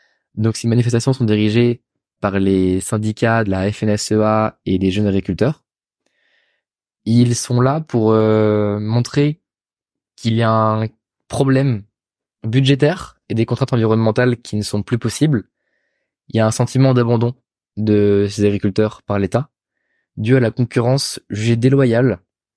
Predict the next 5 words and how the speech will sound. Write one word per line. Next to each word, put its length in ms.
étant 200
donné 220
que 680
d'autres 400
pays, 440